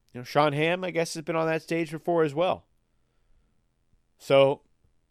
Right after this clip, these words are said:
the Growlers, I mean, do have a, a, a decent amount of championship experience with them. Anyway, you probably didn't think I could ramble for that long about just two games.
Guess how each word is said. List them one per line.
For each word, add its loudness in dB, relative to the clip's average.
the -10
Growlers, 2
I -4
mean, -6
do -6
have 0
a, -4
a, -10
a -8
decent -6
amount -2
of -10
championship -8
experience -6
with 0
them. -20
Anyway, 6
you -6
probably 10
didn't 2
think 0
I 4
could 2
ramble 4
for -6
that 4
long 2
about 2
just -4
two -2
games. -6